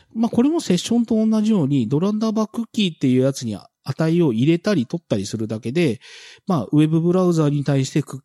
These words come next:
キーのやり取りができちゃうっていうところは、まあ、えれえ、便利ですよね。うん。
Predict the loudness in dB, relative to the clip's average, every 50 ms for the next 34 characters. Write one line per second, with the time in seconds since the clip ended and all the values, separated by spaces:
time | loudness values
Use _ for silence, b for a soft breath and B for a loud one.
0 | _ -6 -2 0 2 2 4 4 4 2 2 0 0 0 0 -2 -4 -2 -2 -2
1 | -2 -2 -6 -6 -6 -6 -10 -12 -12 -10 -10 -8 -8 -10 -8 -6 -2 0 0 0
2 | 0 0 -2 -6 -10 _ b b b b b b b b b _ -4 -2 -2 0
3 | 0 -2 -4 -6 -10 -16 _ _ _ _ _ _ _ _ _ _ _ _ _ _
4 | _ _ _ _ _ _ _ -4 -2 2 2 2 2 2 0 -4 -8 -14 _ _
5 | _ _ _ _ _ _ _ _ _ _ _ _ _ _ _ _ _ _ -4 -4
6 | -4 -4 -4 -8 -14 -16 -18 -14 -10 -6 -4 -4 -4 -6 -10 -18 _ _ _ _
7 | _ _ _ _ _ _ _ -12 -12 -12 -14 -18 -20